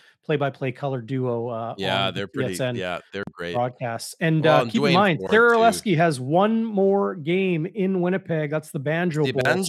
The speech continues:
Speaker 1: so
Speaker 2: Bowl! You
Speaker 1: you don't
Speaker 2: gotta
Speaker 1: have your
Speaker 2: get her.
Speaker 1: ticket.
Speaker 2: You gotta get an in-, you gotta get an interview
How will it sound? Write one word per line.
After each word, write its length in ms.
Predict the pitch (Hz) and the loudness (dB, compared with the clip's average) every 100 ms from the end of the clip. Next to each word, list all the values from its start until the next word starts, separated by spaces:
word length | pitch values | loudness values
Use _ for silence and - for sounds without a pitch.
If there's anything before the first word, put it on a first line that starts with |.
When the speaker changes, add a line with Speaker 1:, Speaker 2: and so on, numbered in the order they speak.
| 208 | 2
Speaker 1:
so 80 | |
Speaker 2:
Bowl! 580 | 190 190 175 156 131 95 - _ _ _ _ _ _ _ _ _ _ _ _ _ | 4 4 4 4 2 -2 -12 _ _ _ _ _ _ _ _ _ _ _ _ _
You 100 | 123 | -8
Speaker 1:
you 60 | 196 | 0
don't 140 | 262 | 4
Speaker 2:
gotta 100 | 214 | 4
Speaker 1:
have 80 | 269 | 6
your 80 | 233 | 4
Speaker 2:
get 100 | 151 | 4
her. 40 | 269 | 4
Speaker 1:
ticket. 220 | 202 165 | 4 2
Speaker 2:
You 80 | 185 | 0
gotta 240 | 262 262 | -2 -2
get 200 | 185 180 | -2 -6
an 120 | 135 | -4
in-, 200 | 117 127 - | -6 -8 -12
you 140 | 135 | -16
gotta 220 | 156 170 | -14 -14
get 140 | 139 110 | -10 -10
an 60 | 85 | -12
interview 380 | 92 117 85 | -14 -16 -16